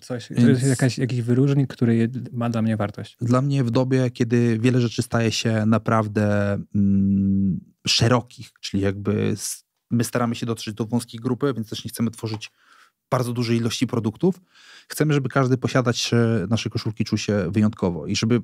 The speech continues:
Speaker 2: realnie te hasła, które sobie wybierze, były w jakiś sposób skorelowane z tym, co jakby, czy tego, co potrzebuje w danym momencie,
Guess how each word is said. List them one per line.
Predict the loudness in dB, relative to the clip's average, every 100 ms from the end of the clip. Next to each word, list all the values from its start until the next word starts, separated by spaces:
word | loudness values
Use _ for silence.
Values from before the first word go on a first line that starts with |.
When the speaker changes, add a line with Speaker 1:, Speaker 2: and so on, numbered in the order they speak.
| 2
Speaker 2:
realnie | 2 2 2 0 -2 _
te | -2
hasła, | 0 -2 -2
które | -4 -4
sobie | -2 -2
wybierze, | 0 0 2 2 0 -2 _ -6
były | 0 4 4 4
w |
jakiś | 2 -2 -6
sposób | -2 -2 -2 -6
skorelowane | 0 2 4 4 2
z | 0
tym, | -2 0 -2 -2
co | -2
jakby, | 0 -4
czy | -6 -8 _ _ _ _ _ _ -2
tego, | -2 -2
co | -4 -4
potrzebuje | -4 -4 0 2 2
w |
danym | 2 2 2
momencie, | 2 2 2 0